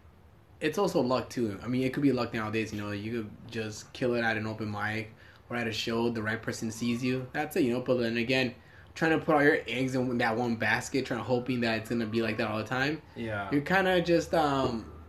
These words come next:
Speaker 1: you're flying blind, you know? So it's like, focus on all things, too, you know? Like, I'm not saying don't do stand-up, you know? Don't do that drive at the open mic, you know? You do what you wanna do, man. But I'm not, when I was younger, I,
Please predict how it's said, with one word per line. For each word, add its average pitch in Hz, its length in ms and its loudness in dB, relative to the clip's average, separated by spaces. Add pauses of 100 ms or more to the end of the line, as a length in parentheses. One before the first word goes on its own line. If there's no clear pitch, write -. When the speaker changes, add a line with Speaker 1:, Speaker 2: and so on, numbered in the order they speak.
(440)
Speaker 1:
you're 147 280 4
flying 156 600 2
blind, 120 480 0
you 104 40 -4
know? 131 220 -2
So 165 160 -2
it's 123 180 -2
like, 120 360 4 (960)
focus 233 320 6
on 185 240 6
all 180 220 10
things, 170 260 4
too, 202 180 2
you 127 60 6
know? 135 100 4
Like, 151 240 4
I'm 185 160 12
not 202 240 8
saying 147 200 8
don't 147 180 8
do 143 120 10
stand-up, 143 520 6
you 127 80 4
know? 123 160 2
Don't 143 320 8
do 143 220 6
that 127 180 6
drive 135 180 8
at 131 120 4
the 127 60 2
open 123 240 2
mic, 123 320 2
you 117 60 -2
know? 113 300 2
You 139 300 6
do 262 180 12
what 254 180 10
you 240 100 6
wanna 247 280 10
do, 220 180 6
man. 139 240 6
But 139 240 6
I'm 180 240 6
not, 190 260 8 (520)
when 175 180 8
I 262 140 12
was 175 160 10
younger, 254 560 8 (280)
I, 175 340 8